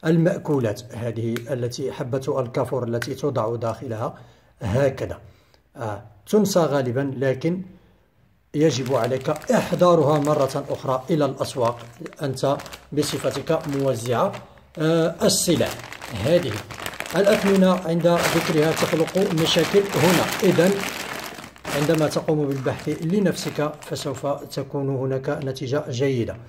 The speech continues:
هذا إنه الطبشور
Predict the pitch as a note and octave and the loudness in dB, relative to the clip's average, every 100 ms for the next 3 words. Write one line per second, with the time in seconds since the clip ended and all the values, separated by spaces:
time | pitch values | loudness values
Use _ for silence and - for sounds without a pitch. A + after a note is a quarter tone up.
0 | - - _ - B2+ B2+ D3+ F3 - - | -20 -20 _ -6 -2 2 2 0 -6 -20
1 | _ _ _ _ _ _ - D#3 C#3+ B2+ | _ _ _ _ _ _ -4 -2 0 0
2 | B2+ D#3 - D3+ - D3 A#2+ - D3+ D#3+ | -2 -2 -2 -4 -2 -2 -2 2 6 6
3 | F3 - | 4 0